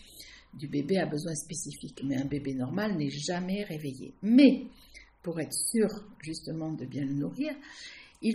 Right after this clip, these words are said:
faut être très vigilant. Et c'est pour ça que la maman doit avoir toujours son bébé auprès d'elle, ou elle être auprès de lui, ce qui revient au même, pour pouvoir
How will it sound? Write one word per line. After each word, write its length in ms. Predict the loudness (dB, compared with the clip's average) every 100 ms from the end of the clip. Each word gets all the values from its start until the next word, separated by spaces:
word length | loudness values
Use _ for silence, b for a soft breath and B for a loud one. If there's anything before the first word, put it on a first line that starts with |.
| 2
faut 100 | 2
être 220 | 2 0 -8
très 300 | -6 2 4
vigilant. 540 | 6 2 0 0 0 0
Et 60 |
c'est 220 | -2 -6 -8
pour 140 | -6
ça 200 | -4 -4 -4
que 320 | 2 4 4 0 B B B
la 120 | -4
maman 420 | -4 -2 2 2
doit 180 | 2 0
avoir 300 | -2 -4 -4
toujours 340 | -2 0 0 -2
son 220 | -6 -4
bébé 280 | -2 0 -2
auprès 280 | -2 -6 -4
d'elle, 400 | -2 0 0 -2 -8
ou 160 | -8 -6
elle 220 | -6 -4
être 180 | -6 -8
auprès 220 | -12 -10
de 100 | -8
lui, 260 | -2 2 0
ce 140 | -2
qui 160 | -12 -12
revient 240 | -10 -6
au 40 | 0
même, 260 | 2 2
pour 180 | 0 -2
pouvoir 440 | -2 2 2 0